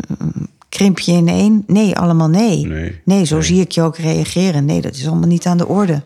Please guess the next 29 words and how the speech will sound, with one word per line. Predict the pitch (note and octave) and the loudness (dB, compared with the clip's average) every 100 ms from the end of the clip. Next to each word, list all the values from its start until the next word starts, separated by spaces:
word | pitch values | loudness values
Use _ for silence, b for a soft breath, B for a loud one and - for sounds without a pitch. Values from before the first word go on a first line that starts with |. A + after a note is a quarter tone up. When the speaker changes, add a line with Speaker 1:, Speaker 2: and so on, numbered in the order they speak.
| _ | _
Speaker 2:
Nee. | D#2+ E2+ D#2+ _ b b b b b _ _ _ - | -8 -8 -10 _ b b b b b _ _ _ -10
Nee, | F2+ F2 | -4 -4
plus | F#2+ F2+ | -4 -6
ik | |
ben | E2 D#2+ | -4 -4
weer | F2 | -4
een | F2 | -6
ervaring | E2+ F#2 F#2 F2+ | -4 -4 -2 -4
rijker, | F#2 G#2 - E2 | -4 -6 -8 -10
dus | F2+ F2 | -10 -10
in | E2+ | -10
die | F2+ | -8
zin, | E2+ D#2+ D#2+ | -8 -10 -10
eh. | E2 F2 E2 _ _ _ B B _ | -14 -16 -20 _ _ _ B B _
Speaker 1:
Is | G3 - | -2 -2
het | - | -6
spelen | - G3+ F#3+ G3 F#3+ | -6 -2 0 0 -2
eigenlijk | - F3+ F3 F3 E3+ | -4 -6 -6 -6 -4
ook | F3+ F3+ - | -4 -4 -2
niet | F3 D#3+ - - _ _ _ _ _ _ _ _ _ _ _ _ | -2 -2 -8 -14 _ _ _ _ _ _ _ _ _ _ _ _
bedoeld | C3 C#3+ - E3 A#3 C4+ - - | -10 -10 -6 -4 -2 -4 -8 -4
om | D3 D3 D3+ - - | -2 -2 -4 -8 -8
ervaringen | E3 D#3+ E3+ E3+ D#3+ D#3 C#3+ | -6 -2 -2 -2 -2 -2 -4
rijker | D3 D#3+ F#3+ - C#3+ | -4 -6 -8 -8 -10
te | D#3 - | -12 -8
worden? | C#3+ D3+ C#3+ _ _ _ _ _ _ _ b b b b b b b b b b b b b b b b b b _ _ _ _ _ _ _ _ _ | -8 -6 -10 _ _ _ _ _ _ _ b b b b b b b b b b b b b b b b b b _ _ _ _ _ _ _ _ _
Speaker 2:
Ja, | - A2+ D3 F2 E2+ - | -4 -2 -2 -6 -12 -6
ja, | G#2+ E2+ | -4 -2
zeker. | F#2+ G#2+ F#2+ F2 _ | -4 -8 -12 -16 _